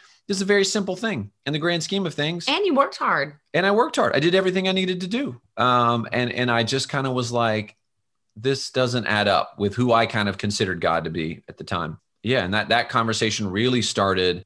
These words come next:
Speaker 1: a new conversation, which was just like, "Who is God?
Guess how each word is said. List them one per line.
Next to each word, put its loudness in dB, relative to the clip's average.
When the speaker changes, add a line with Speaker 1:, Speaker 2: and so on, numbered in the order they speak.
Speaker 1:
a -6
new 2
conversation, -2
which -4
was -4
just -4
like, 0
"Who -2
is -4
God? -2